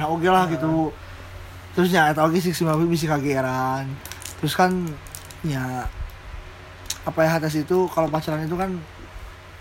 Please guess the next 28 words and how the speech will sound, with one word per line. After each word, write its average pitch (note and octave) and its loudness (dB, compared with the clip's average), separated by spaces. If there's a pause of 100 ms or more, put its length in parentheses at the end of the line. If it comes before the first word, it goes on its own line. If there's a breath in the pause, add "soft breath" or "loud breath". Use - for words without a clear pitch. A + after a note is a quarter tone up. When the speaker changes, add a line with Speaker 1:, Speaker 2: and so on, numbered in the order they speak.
Speaker 1:
lebih D#3 0
ke D#3 2
ya D#3 4
terik-, - 0
terikat F3 4
banget E3+ 2
gitu D3+ 0
Speaker 2:
Hmm. C3+ -8 (240 loud breath)
Speaker 1:
sama C#3 -6
orangnya, C3+ -6 (100)
sama D3+ -2
orangnya D3 0
teh D3 -2
gitu. B2+ -4 (1120)
Dan D#3+ 4
juga D#3 8
masih D3+ 0
muda C3 0
lah C#3 2
gitu. C3 -4
Speaker 2:
Iya. B2+ -8
Speaker 1:
Jadi, D3 2 (800 loud breath)
eh, C#3 0
gak D3 0
bisa D3 2
bebas E3 6
gitu D#3 -2
kan, D#3+ -4